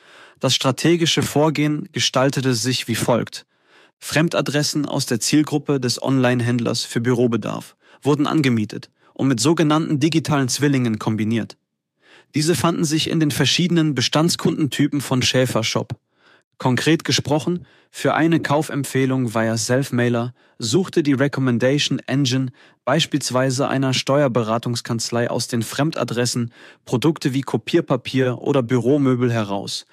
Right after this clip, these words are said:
die sich in Bestellhistorien von Steuerberatungskanzleien aus der Bestandskundschaft fanden. Einem Industriebetrieb wiederum wurden diejenigen Lagerregale ausgespielt, die vergleichbare Unternehmen bereits erworben hatten.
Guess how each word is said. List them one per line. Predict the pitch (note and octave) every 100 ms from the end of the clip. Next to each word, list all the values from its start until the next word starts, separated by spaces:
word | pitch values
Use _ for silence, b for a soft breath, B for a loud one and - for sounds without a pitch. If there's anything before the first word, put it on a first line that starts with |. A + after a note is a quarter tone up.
| B B
die | C#3+
sich | C#3+ C#3
in | D3
Bestellhistorien | B2+ A#2+ D#3 F3 E3 - D#3 D3 C#3 C#3 B B
von | - C3
Steuerberatungskanzleien | A#2+ D3 D#3 D3+ C3+ A#2+ C#3 C3+ - B2 A#2 B2+ B2 -
aus | B2+
der | B2+
Bestandskundschaft | A2 A2+ - C3+ B2+ - A2 - A2+
fanden. | - A#2 A2 A#2 - _ B B B B B
Einem | - D3+ D#3
Industriebetrieb | F3+ E3+ - F3 F#3+ E3 - B2+ A#2
wiederum | B2 B2 B2+ B2+ G#2+
wurden | C#3+ C3+
diejenigen | A#2+ D#3+ C#3+ D3 C#3+ C3+
Lagerregale | A2+ A#2 B2+ A#2 A#2 A2+ A#1 -
ausgespielt, | - A#2 - A#2+ - A2+ B2 _ b b -
die |
vergleichbare | C3 C3+ B2 C#3 E3+ - D3+ D3
Unternehmen | D3 C3+ B2 C3 D3+ D#3+
bereits | C#3 A2+ B2 -
erworben | B2 A#2 A#2 A2+ A2+
hatten. | - A2